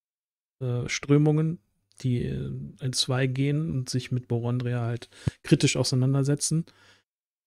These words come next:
Zum Beispiel gibt es eine Strömung, und du siehst es auch, während du im Heerlager umherschweifst, deutlich, dass sich einige der Golgariten, die hier unterwegs sind, einer sehr, sehr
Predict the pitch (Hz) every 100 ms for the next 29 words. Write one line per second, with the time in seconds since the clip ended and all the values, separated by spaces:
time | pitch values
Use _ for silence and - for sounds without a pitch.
0 | _ - 127 123 143 - 139 135 135 127
1 | 127 131 131 - - 139 147 143 147 -
2 | - - - _ 135 127 123 151 - -
3 | 123 117 120 117 - - - 127 123 117
4 | - - 120 110 123 123 117 113 110 127
5 | 120 - 113 120 123 - 127 131 131 113
6 | 123 - _ _ 120 - 117 - - 127
7 | 139 139 123 117 113 113 113 110 113 127
8 | 120 113 117 117 120 123 113 117 - 131
9 | 127 - 117 113 110 - - - - -
10 | 117 123 151 147 127 123 120 120